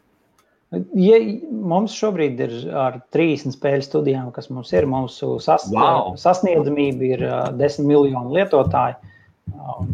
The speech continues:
Speaker 1: tas ir pagaidām vēl pieticīgi. Mēs, ā, plānojam anonsot vēl citas spēļu studijas un jau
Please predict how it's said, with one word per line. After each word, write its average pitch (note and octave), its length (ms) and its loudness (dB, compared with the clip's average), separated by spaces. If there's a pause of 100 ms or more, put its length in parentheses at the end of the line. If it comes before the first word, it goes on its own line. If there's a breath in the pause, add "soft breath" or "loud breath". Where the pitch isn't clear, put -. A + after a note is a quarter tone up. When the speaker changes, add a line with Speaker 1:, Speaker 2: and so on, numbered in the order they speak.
Speaker 1:
tas C#3+ 260 -4
ir - 140 2
pagaidām C3+ 420 2
vēl A#2+ 160 -8
pieticīgi. B2+ 640 0
Mēs, B2+ 220 -12 (140)
ā, - 120 2 (520)
plānojam C#3 680 2
anonsot C3+ 600 -2
vēl C3 240 -4
citas D3 380 0
spēļu C3 360 0
studijas C#3+ 480 0
un C3 160 -10
jau C3 140 -6